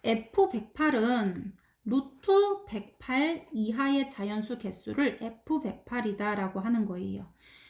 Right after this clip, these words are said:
백팔은 루트 백보다는 크잖아, 얘들아. 백은 십인데요. 그리고 십일의 제곱은 백이십일이기 때문에 얘가 십 점 얼마 되라-, 되는 숫자라는 걸 알 수 있어.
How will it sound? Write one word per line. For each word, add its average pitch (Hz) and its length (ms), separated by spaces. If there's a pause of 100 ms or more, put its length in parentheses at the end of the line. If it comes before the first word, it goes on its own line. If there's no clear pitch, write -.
(500)
백팔은 240 1080 (140)
루트 269 440
백보다는 294 680
크잖아, 208 400
얘들아. - 260 (880)
백은 233 340
십인데요. 247 920 (320)
그리고 254 280
십일의 392 520
제곱은 226 600
백이십일이기 254 960
때문에 196 500
얘가 190 400
십 - 360
점 370 260
얼마 208 360
되라-, 202 340 (240)
되는 220 320
숫자라는 269 480
걸 208 120
알 180 100
수 - 120
있어. 175 300